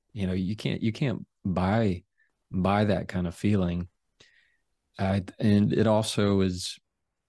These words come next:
also incredibly overwhelming if I think about it, because it becomes very daunting. Because then, then it's somebody like my personality, I've always been, I loved being a big brother, still do.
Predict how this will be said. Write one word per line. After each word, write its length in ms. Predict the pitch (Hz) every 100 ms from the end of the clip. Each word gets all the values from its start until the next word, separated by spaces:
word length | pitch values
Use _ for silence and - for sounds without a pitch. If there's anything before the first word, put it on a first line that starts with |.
| _ _ _ _ _ _
also 380 | 107 110 - 123
incredibly 800 | 107 - 117 101 98 98 95 90 - _ _ _ _ _ _ _ _ _ _ -
overwhelming 680 | 107 98 92 95 107 131 147 _ -
if 180 | 98 -
I 60 |
think 240 | 90 110 110
about 260 | 113 120
it, 180 | 127 -
because 240 | 101 95 92
it 80 |
becomes 300 | 87 98 98
very 200 | 87 92
daunting. 560 | 87 87 87 85 82 87 - _
Because 200 | - 92
then, 360 | 98 104 101 - - -
then 480 | 107 117 113 104 - _ _ _ -
it's 240 | - 104
somebody 240 | 127 117 101
like 120 | 98
my 160 | 95
personality, 880 | 95 101 - 92 90 85 85 90 90 - _ _ _ _ _ _ -
I've 140 | 98
always 260 | 101 101 90
been, 500 | 95 95 90 87 80 _ _
I 60 | 95
loved 360 | 101 104 90
being 160 | 90 92
a 60 | 90
big 180 | 90
brother, 380 | 87 87 85 87 _
still 320 | - - 101
do. 260 | 90 87 90